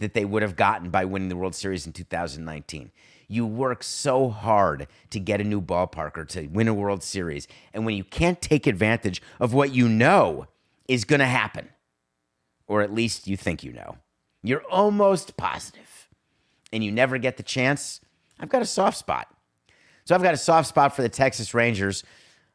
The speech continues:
I'm actually not rooting for them to win the division because I didn't choose them to win the division. I think they've got a good chance of winning the division. But you should follow the Rangers. The Astros are definitely the champions until they get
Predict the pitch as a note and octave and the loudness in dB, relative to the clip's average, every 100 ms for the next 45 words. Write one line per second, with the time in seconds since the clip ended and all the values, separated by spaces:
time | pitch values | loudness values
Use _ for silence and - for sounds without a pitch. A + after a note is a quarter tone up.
0 | _ A#2 C3+ D#3 D3+ C#3+ B2+ A#2+ C#3 A#2+ | _ 2 4 2 0 -2 0 2 2 2
1 | B2+ A#2+ - B2 A#2 A#2 A#2+ G#2 G#2+ B2+ | 0 0 0 0 2 2 0 0 2 2
2 | A2+ G#2 A2+ G#2+ G2+ G#2 G#2 - C#3+ B2 | 2 0 0 4 4 4 0 0 0 0
3 | G#2+ G2+ G2+ F#2 E2+ F2 E2+ B2 - _ | -2 -4 -4 -4 -4 -4 -4 -6 -10 _
4 | _ _ - A2 - B2 A2+ A#2 A2+ A2 | _ _ -2 0 0 0 2 2 2 -2
5 | - C#3 D#3 A2 G2+ F2+ E2+ D#2 D#2+ F2+ | 0 2 2 -2 -4 -4 -6 -8 -10 -10
6 | A2 A#2+ _ _ _ - - C3 F#3+ - | -12 -14 _ _ _ -10 -4 0 0 0
7 | C3 - D#3 D#3 C#3 A2+ G#2+ A#2+ A#2+ F#2 | -2 2 6 6 4 0 2 2 2 -2
8 | F2+ - - _ _ - G#2 B2+ C#3+ - | -4 -8 -14 _ _ -4 2 2 2 0
9 | C3 A#2 G2+ F#2 F2 - C3+ C3+ B2+ A#2+ | 0 2 0 0 -2 2 2 2 -2 -2
10 | A2 G#2 A#2 G#2+ A2+ A2 F2 F#2 - A2 | -2 -2 0 0 2 0 0 -2 -2 2
11 | G#2+ F2+ G2+ G2 - | 2 2 2 2 -2